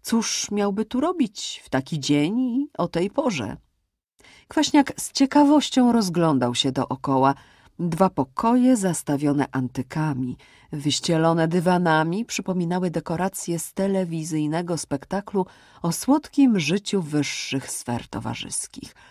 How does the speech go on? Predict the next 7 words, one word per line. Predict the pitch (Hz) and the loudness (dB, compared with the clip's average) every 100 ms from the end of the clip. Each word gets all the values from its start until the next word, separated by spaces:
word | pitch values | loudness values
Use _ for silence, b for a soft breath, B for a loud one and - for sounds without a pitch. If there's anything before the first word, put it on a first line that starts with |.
| b b | b b
W | - | -6
kilku | 214 185 196 | -4 0 2
miejscach | 190 180 - - 175 170 | 4 2 0 2 2 2
tykały | - 160 156 147 147 - | -6 0 2 4 0 -2
ozdobne, | 156 139 143 131 135 135 135 | -4 0 0 0 0 0 0
zabytkowe | 135 135 131 - 120 123 123 | -2 -4 -4 -6 -6 -4 -2
zegary. | 135 139 180 139 104 | -2 0 0 0 -4